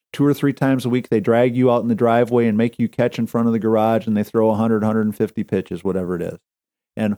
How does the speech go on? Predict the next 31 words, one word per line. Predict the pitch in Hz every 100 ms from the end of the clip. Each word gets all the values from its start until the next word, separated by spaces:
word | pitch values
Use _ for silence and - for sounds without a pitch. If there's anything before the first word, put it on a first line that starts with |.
| _
all | 143 202
of | 208 165
that | 151
stuff | - 147 -
is | 120 98
great, | 117 131 107 - _ _ _ _
but | 113 110 - _
we | 117
also | 151 196 190
know | 165
what | 151 143
human | 151 147 131
nature | 131 131 - 101
is. | 90 85 - _
And | 101 104
human | 131 190 190
nature | 147 156 160
is | 147 110
really | 135 143 135
the | 123 101
enemy | 135 139 123
for | 110 107
all | 110 127
of | 127
us | 113 107 98
as |
softball | - 127 135 120 113 -
players | 113 107 95
and | 98
softball | 110 104 - 98
coaches. | - 156 147 - 85